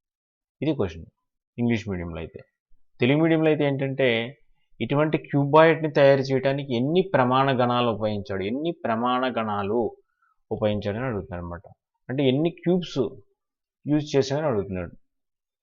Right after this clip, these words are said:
So, దీనికి దీనికి చాలా డిఫరెన్స్ ఉంది. ఫస్ట్ ఇక్కడ మనం ఇంగ్లీష్ మీడియంలో ఇచ్చిన క్వశ్చన్ ఆన్సర్ చేద్దాం. ఇక్కడ చూడండి, మనకి ఇప్పుడు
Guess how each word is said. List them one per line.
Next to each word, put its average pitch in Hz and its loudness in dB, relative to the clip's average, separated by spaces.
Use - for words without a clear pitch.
So, 127 4
దీనికి 139 2
దీనికి 139 -2
చాలా 123 4
డిఫరెన్స్ 120 -2
ఉంది. 117 -2
ఫస్ట్ - -6
ఇక్కడ 117 2
మనం 113 -4
ఇంగ్లీష్ 143 -2
మీడియంలో 139 2
ఇచ్చిన 127 -2
క్వశ్చన్ 117 -2
ఆన్సర్ 107 -8
చేద్దాం. 85 -8
ఇక్కడ 123 2
చూడండి, 127 -2
మనకి 143 0
ఇప్పుడు 127 2